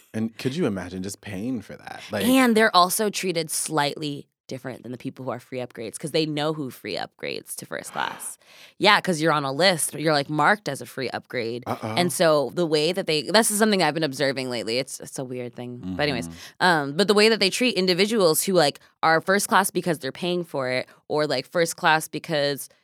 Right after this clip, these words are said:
Speaker 1: they maybe have used their credit card enough to be in a certain, like, like, gold status. And then there's just, like, the free up, <laughs> the free upgrades. Me, I'm the bottom tier. Um, and, like,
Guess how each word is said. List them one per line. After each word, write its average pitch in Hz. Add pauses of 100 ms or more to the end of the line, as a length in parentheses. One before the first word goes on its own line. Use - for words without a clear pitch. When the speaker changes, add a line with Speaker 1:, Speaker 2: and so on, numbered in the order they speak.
(180)
Speaker 1:
they 147
maybe 156
have 156
used 156
their 117
credit 151
card 151
enough 139
to 135
be 170
in 151
a 147
certain, 143
like, 123 (420)
like, 151
gold 156
status. 143
And 180
then 196
there's 170
just, 170
like, 151
the 151
free 165
up, 160 (220)
<laughs> -
the 302
free 269
upgrades. 220 (220)
Me, 156
I'm 156
the 175 (220)
bottom 143
tier. 131 (380)
Um, 170 (520)
and, 247
like, 214